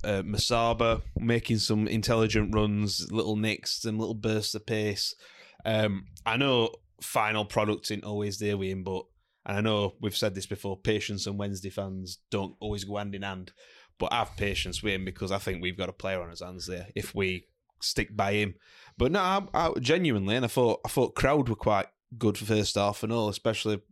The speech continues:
round about where I sit on North. Really got behind them. It were really encouraging.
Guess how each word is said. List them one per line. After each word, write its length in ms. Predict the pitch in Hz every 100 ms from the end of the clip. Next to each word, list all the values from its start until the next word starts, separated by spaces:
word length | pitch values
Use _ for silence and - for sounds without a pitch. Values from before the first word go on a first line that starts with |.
| _ _
round 220 | 117 117 107
about 160 | 107
where 140 | 107 107
I 100 | 107
sit 200 | - 107
on 100 | 101
North. 480 | 104 104 95 - - _ - - - -
Really 280 | - 120 117
got 240 | 110 113 113
behind 320 | 110 110 107
them. 100 | 104
It 60 |
were 60 | 90
really 280 | 104 110 107
encouraging. 680 | 101 - 110 107 104 107